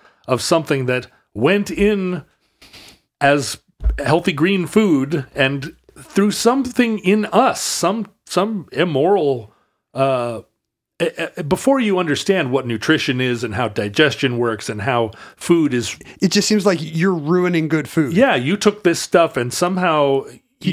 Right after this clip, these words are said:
Speaker 1: you
Speaker 2: you don't think you would have the sense that you have extracted great life and, and, uh, force from it? You just think you're ruining it?
Speaker 1: I think, I think there, we understood that food wa-, was somehow supplying us with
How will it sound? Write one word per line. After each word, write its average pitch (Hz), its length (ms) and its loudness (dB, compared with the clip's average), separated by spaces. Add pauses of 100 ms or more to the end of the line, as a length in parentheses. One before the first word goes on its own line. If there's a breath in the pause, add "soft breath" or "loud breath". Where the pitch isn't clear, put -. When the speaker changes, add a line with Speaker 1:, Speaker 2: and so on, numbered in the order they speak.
(120)
Speaker 1:
you 170 60 0
Speaker 2:
you 226 60 4
don't 247 140 2
think 269 160 2
you 233 60 4
would 202 80 4
have 202 100 2
the 190 80 0
sense 196 320 0
that 156 160 0
you 160 120 2
have 151 160 -2
extracted - 880 0
great 151 280 -2
life 147 360 -2
and, 127 180 -2
and, 123 260 -6
uh, 117 240 -4 (460)
force 185 520 0
from 208 280 2
it? 277 140 -6
You 180 100 -2
just 175 160 -4
think 196 160 2
you're 160 120 0
ruining 160 480 -2
it? 277 200 -10
Speaker 1:
I 254 80 2
think, 311 340 0
I 190 240 -2
think 196 220 -2
there, 160 360 0 (280)
we 185 200 0
understood 160 520 0
that 113 140 -2
food 135 420 0 (140)
wa-, 123 240 0 (220)
was 127 200 -4
somehow 123 460 0
supplying 127 580 0
us - 200 -4
with - 420 -8